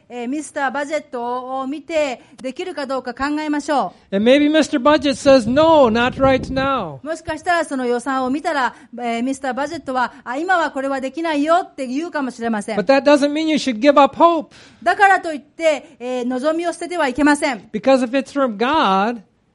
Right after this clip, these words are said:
Speaker 2: nothing is impossible.
Speaker 1: というのは神様にとって不可能なことはないから、神様の御心だったら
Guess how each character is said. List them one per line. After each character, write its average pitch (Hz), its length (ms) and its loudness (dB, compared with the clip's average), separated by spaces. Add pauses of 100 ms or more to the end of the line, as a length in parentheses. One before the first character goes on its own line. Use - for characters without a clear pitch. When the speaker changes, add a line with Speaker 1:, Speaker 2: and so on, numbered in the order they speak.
(140)
Speaker 2:
nothing 294 420 -2
is 262 160 -2
impossible. 262 520 -8
Speaker 1:
と 202 100 -6
い 349 80 -4
う - 0 -
の 311 100 0
は 285 80 0
神 392 240 0
様 302 300 -2
に 294 180 -2
と 302 120 -2
っ 302 100 -14
て 269 120 -10
不 - 80 -16
可 349 120 -2
能 330 160 0
な 277 120 0
こ 240 120 -6
と 262 80 0
は 240 100 0
な 294 100 2
い 320 60 0
か 285 100 -6
ら、 240 80 -4
神 359 240 -8
様 294 220 -6
の 247 80 -6
御 226 80 -8
心 285 240 -4
だ 285 80 -2
っ 277 80 -10
た 226 80 -8
ら 226 200 -2